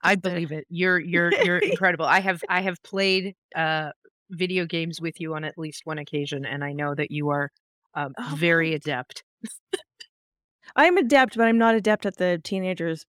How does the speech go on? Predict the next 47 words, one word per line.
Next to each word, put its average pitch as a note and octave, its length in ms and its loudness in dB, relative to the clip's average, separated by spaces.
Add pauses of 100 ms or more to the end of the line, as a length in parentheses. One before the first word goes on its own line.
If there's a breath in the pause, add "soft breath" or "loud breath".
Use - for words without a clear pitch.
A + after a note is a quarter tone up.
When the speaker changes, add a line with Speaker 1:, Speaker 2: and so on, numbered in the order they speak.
Speaker 2:
today's G3 300 0
teenagers F3 540 -4
Speaker 1:
No. E3 60 -4
Speaker 2:
level. D3+ 240 -6
Speaker 1:
No. - 100 -14
Speaker 2:
So E3+ 440 -4
Speaker 1:
And F#3+ 220 0
Speaker 2:
esports F3+ 240 -2
is F3 120 -10
not F#3 220 -2
a, F3+ 140 0
Speaker 1:
m- F3 60 -12 (360)
Speaker 2:
it's - 80 -16
not - 160 2
a - 40 2
thing F4 160 2
for D#4+ 160 2
me D4 200 4
now. E3+ 300 -2
<laughs> - 60 -12
Speaker 1:
My, F#3 300 2
my F#3 220 2
nephews F3+ 600 -2
are D#3 260 4
all D#3 300 0
about, C#3+ 400 0 (480)
like, C#3+ 340 -4 (480)
uh, A2+ 280 -4 (440)
Fortnite, C3+ 640 -4
so C#3 580 -4
I D3+ 140 -4
don't, C#3+ 220 -6 (180)
I'm, C3+ 240 -8 (520)
this G3 220 2
is G#3+ 100 -6
the, G#3 200 2
I'll, A3+ 240 4
I'll G#3 160 6
draw G3+ 200 4
the F#3+ 80 0
line E3 260 -2
here. D#3 180 -2
This E3 180 -8
is E3 160 -6
where D3+ 220 -2
I'm, D3 320 -6 (180)
I'm, D#3+ 240 -2